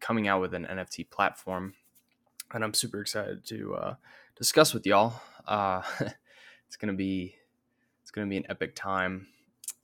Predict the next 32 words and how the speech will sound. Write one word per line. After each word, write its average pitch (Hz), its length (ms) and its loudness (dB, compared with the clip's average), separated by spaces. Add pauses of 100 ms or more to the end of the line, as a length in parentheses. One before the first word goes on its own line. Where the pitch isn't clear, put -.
(100)
Uh, 87 420 -6 (100)
and 90 400 -10 (560)
we're 104 100 6
also 104 180 6
gonna 101 140 2
talk 95 160 -2
about 87 220 4
Pepe 98 540 2
and 90 200 -4
how 92 140 2
it's - 160 -6
meme 98 240 -2
coin 95 260 -4
season, 92 400 -2
how 90 160 0
everything's 85 420 -4
taken - 300 -8
off. 80 320 -6
So - 320 -8 (840)
excited 127 260 8
to 123 40 4
get 113 160 4
into 110 240 4
this 98 500 -2 (300)
discussion 98 520 0
with 95 200 -4
you 92 240 0
as 90 340 -2 (100)
I'm 92 180 -10
back 90 300 -2
from 87 340 -8
Strep. - 420 -4